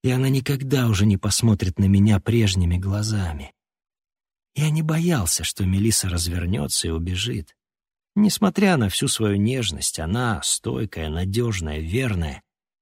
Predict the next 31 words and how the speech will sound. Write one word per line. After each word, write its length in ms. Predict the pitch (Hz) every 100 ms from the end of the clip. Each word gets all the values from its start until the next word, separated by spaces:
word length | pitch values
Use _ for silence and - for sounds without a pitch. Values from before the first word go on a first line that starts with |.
| _
и 60 | 139
не 160 | 151
в 40 | 147
ее 320 | 156 160 180
правилах 560 | - 160 139 113 98 98
бросать 460 | 117 - 113 -
парня 320 | - 127 85
с 40 | 82
черепно-мозговой 880 | - 139 110 101 101 98 117 120 107
травмой, 520 | 139 147 107 92 87 _
когда 320 | - 110 113 113
тот 260 | 156 123
лежит 360 | 120 110 123 -
под 180 | 107 -
капельницей. 720 | 170 127 123 110 - 92 80 _ _ _ _ _ _ _ -
Однако 400 | 107 139 127 117
же 140 | 107
я 180 | 110 110
приготовился 840 | 110 104 101 127 92 73 - -
к 80 | 78
гримасе 540 | 85 95 92 - - - -
ужаса 440 | 113 95 - 98
на 80 | 90
ее 240 | 87 85
лице, 480 | 82 87 - 65 - _ _ _ _ _
к 60 | -
тому, 260 | 113 131
что 260 | - - 110
она, 220 | 107 120
стиснув 560 | - - 123 - 95 82
зубы, 500 | 82 139 147 131